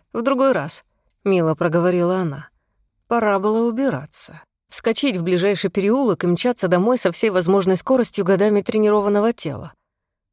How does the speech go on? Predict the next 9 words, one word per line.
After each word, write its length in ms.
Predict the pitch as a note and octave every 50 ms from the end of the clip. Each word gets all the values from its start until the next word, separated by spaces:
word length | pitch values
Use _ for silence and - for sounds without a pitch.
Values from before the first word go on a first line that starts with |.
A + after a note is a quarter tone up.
| _ _ -
Мозг 360 | F#3 G#3+ A#3 B3 - - -
это 160 | B3 - A#3
понимал. 560 | - C4 C4 C#4 D4 C4+ F#3 - - D3 C3+ _ _ _ _ _ _ _ _ _ _ _
Ноги 380 | - F#3+ F#3 F#3 F3 E3 D3+ F3+
отказывались 600 | F3+ F3+ - - C#4 C4 F3 D3 B2+ B2+ C#3+ -
принимать 480 | - - D#3+ D#3 D#3 D#3+ D#3 D3+ C#3+ -
команды 440 | - F3+ F3 E3+ D#3+ D#3+ D3+ F3+ F#3
мозга. 460 | F#3+ E3+ D3+ C3 - - - E3+ - _ _ _ _ _ _ _ _ _ _ _ _ _ _ _ _ _ _ _
«Почему?» — 640 | - F#3 E3 - - F3+ F3 E3+ E3+ E3+ F#3 A#3+